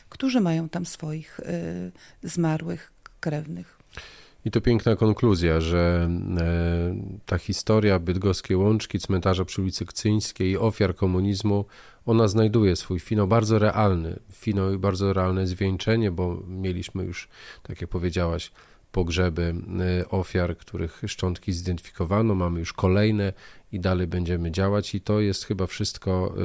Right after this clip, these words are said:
Speaker 2: e, pod hasłem, najlepiej się wypełnia pod hasłem,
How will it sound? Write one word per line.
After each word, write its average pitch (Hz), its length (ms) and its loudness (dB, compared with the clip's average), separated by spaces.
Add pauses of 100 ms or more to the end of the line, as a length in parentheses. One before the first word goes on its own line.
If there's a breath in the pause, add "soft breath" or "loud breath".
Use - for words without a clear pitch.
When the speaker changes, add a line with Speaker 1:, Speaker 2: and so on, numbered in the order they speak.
(120)
Speaker 2:
e, 87 40 -6
pod - 220 -6
hasłem, 92 540 -2 (580 soft breath)
najlepiej 110 640 2
się - 120 -4
wypełnia 98 460 0
pod - 160 -4
hasłem, 92 640 -4